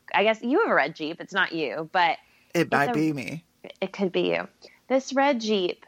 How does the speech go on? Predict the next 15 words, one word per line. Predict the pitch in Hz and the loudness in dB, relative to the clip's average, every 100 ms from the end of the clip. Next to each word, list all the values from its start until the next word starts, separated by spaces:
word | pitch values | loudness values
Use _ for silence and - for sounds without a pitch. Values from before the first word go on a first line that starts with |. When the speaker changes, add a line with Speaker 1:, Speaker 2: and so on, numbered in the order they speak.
| - | -2
Speaker 1:
I | 190 | 0
moved | 196 214 220 240 | 2 0 0 -2
into | 226 | -4
this | 233 214 - - - | -2 -4 -8 -20 -4
place | 202 185 180 170 - | 2 4 4 0 -4
in | 180 | -4
two | - | -2
thousand | 190 170 165 - - | 0 0 0 -4 -2
eighteen, | 165 - 175 151 147 147 | -2 -2 -6 -4 -4 -6
like, | 156 160 | -8 -2
July | 180 165 156 | 2 4 4
of | 156 | 2
two | - | 0
thousand | 165 151 151 | -4 -4 -8
eighteen. | 127 - 135 147 | -16 -16 -16 -18